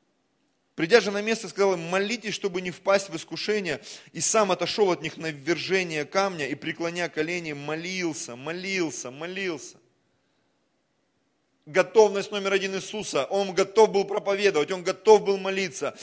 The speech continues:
он готов был в синагоге и проповедовать Евангелие людям.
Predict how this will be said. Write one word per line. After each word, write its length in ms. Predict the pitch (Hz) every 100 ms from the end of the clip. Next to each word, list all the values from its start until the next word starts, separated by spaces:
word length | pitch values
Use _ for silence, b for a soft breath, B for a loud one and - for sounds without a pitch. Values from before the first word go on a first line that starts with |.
| B
он 160 | 185 202
готов 420 | 202 202 220 196
был 300 | 160 208 175
в 80 | -
синагоге 760 | - 196 196 175 196 147 143 - B -
и 80 | 214
проповедовать 800 | 170 208 190 185 214 208 185 -
Евангелие 640 | 180 160 208 196 180 160
людям. 360 | 160 196 151 120